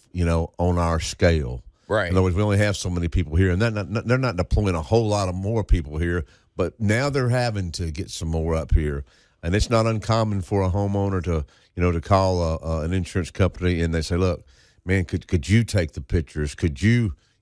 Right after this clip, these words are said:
Speaker 1: know, write us a narrative and all that?" And some people can and some people can't.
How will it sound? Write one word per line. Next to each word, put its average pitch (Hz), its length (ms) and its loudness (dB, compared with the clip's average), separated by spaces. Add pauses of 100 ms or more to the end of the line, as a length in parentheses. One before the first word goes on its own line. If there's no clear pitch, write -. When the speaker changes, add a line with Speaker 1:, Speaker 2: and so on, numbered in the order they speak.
Speaker 1:
know, 85 140 -2
write 85 300 0
us 76 140 -4
a 82 60 -2
narrative 78 420 0
and 76 80 -2
all 76 160 0
that?" 76 120 -2
And 85 120 -8
some 151 180 2
people 135 260 0
can 117 320 0
and 95 120 -2
some 92 260 0
people 78 460 -4
can't. 98 360 0